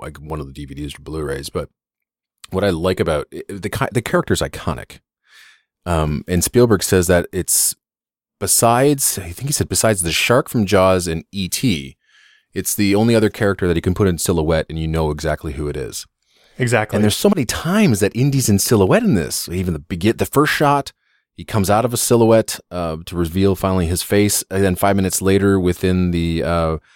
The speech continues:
Speaker 1: the fertility idol cave, he comes again out of the shadows and into the light. There's a scene where they're digging for the Ark, um, out in the sands of Cairo.
Speaker 2: There's a scene where he first meets Marion.
Speaker 1: Yes, yes, exactly. And it's so perfect, and you know exactly who it is.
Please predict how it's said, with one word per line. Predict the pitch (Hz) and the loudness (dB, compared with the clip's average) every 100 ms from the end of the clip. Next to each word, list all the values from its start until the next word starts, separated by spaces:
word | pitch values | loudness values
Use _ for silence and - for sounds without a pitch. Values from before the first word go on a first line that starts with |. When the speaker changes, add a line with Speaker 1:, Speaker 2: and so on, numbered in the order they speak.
| _ _ _ - | _ _ _ -16
Speaker 1:
the | |
fertility | - 92 104 98 92 90 | -10 0 2 2 2 2
idol | 92 87 85 | 2 0 -4
cave, | - 101 90 95 98 - | -4 0 2 0 -2 -8
he | 92 | -8
comes | - 92 85 | -2 0 0
again | 87 90 | 0 0
out | 80 90 | 0 -2
of | 85 | -2
the | 87 | -2
shadows | - 87 87 87 87 | -2 0 0 -2 -2
and | 85 | -2
into | 87 - | 0 0
the | 82 | 0
light. | 82 85 85 _ _ _ _ _ _ | 2 0 -2 _ _ _ _ _ _
There's | 80 78 | -8 -6
a | |
scene | 78 98 92 | -2 2 2
where | 87 | 2
they're | 82 | 0
digging | 80 87 87 | 0 0 0
for | 85 90 | 0 -2
the | 82 73 | 0 0
Ark, | 85 80 - - | 0 -2 -12 -8
um, | 82 80 80 78 73 _ | -4 -2 -2 -4 -8 _
out | 85 85 | -6 -4
in | 85 | -4
the | |
sands | 82 85 85 82 | -2 -2 -2 -4
of | - | -8
Cairo. | - 85 82 82 80 _ _ - | -2 0 0 -2 -6 _ _ -2
Speaker 2:
There's | 127 123 | 0 0
a | |
scene | - 127 | 2 2
where | 123 | 2
he | |
first | 113 120 - | 2 0 0
meets | 117 - | -6 -2
Marion. | 113 143 104 98 _ _ | -2 -2 -4 -10 _ _
Speaker 1:
Yes, | 117 160 202 - - | 2 2 4 -2 2
yes, | 139 170 | 4 4
exactly. | 110 131 175 269 131 73 - | 2 2 2 2 0 0 -8
And | 117 | -4
it's | 131 | 0
so | - 233 | 2 2
perfect, | 214 - 285 - 110 | 2 0 0 2 0
and | 107 | 4
you | 120 | 6
know | 180 175 | 8 6
exactly | 120 127 - 147 123 | 4 0 2 2 2
who | 98 - 180 165 | 0 0 4 4
it | 214 | 4
is. | 254 101 - | 2 2 0